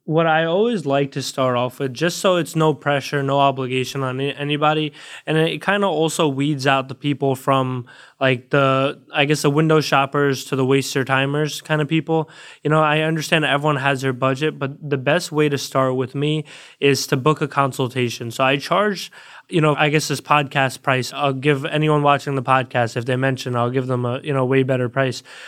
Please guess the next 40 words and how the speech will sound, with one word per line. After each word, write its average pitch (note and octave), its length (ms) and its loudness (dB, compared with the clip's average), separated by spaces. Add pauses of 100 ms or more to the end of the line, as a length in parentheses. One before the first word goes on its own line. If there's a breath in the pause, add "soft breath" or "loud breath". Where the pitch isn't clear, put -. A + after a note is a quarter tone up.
(140)
But C#3+ 120 4
I C3+ 140 4
usually E3+ 480 0
charge, C#3 400 2
it C3+ 100 0
can C#3 140 -2
be C3+ 120 4
anywhere C3 280 2
from, B2+ 200 -6
like, A#2+ 300 -4
one E3+ 200 4
fifty E3+ 340 0
to D3 60 6
one C#3 200 2
eighty, C3+ 500 0
you E3 100 -2
know, C#3 120 0
for C#3 180 0
a C#3 60 0
consultation, C3 840 -2
depending C#3+ 320 0
on, C3+ 180 0
like, B2 140 -2
how C#3 240 0
really C3+ 260 2
busy C3 380 0
we C3 160 -2
are B2+ 220 2
as B2 100 -2
a B2 60 -6
company. D3+ 500 -4 (420 loud breath)
Um, C3 420 2 (140)
and F3 200 2
it's E3+ 200 -2
'cause D#3+ 280 0
we D3+ 240 2
also D3+ 260 2
get C3 240 -2
booked, - 320 -2
like, A#2+ 240 -2